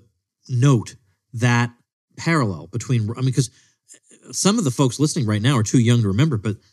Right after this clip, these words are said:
the media response to Ron Paul was unbelievable. I mean, he was, he really was invisible half the time. There were Republican organizations that made him invisible. The media made him invisible. There was a,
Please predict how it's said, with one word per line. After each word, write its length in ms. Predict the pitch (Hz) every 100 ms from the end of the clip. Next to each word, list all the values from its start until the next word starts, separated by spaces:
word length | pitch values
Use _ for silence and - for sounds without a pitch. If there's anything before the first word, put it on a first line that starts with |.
| _ _ _ -
the 80 | 117
media 420 | 127 240 277 113
response 540 | 92 - 151 202 147
to 100 | 113
Ron 300 | 95 110 107
Paul 260 | - 190 -
was 100 | 104
unbelievable. 680 | 113 98 95 120 294 135 82
I 20 |
mean, 140 | 98
he 140 | 123 147
was, 260 | 135 - _ _ -
he 180 | 170
really 340 | 131 120 120 139
was 360 | 110 104 107
invisible 580 | 135 131 131 160 135 78
half 220 | 101 87
the 80 | -
time. 320 | 107 80 95 - _ _ _ _ _ _
There 120 | 135 117
were 100 | 113
Republican 520 | 107 135 143 156 143
organizations 640 | 147 147 135 143 135 139
that 100 | 135
made 200 | 135 135
him 120 | 131
invisible. 480 | 131 123 127 127 131
The 100 | 117
media 440 | 101 120 147 156 139
made 200 | 131 120
him 100 | 120
invisible. 340 | 113 113 120 - _
There 140 | 202
was 140 | 349 285
a, 160 | 180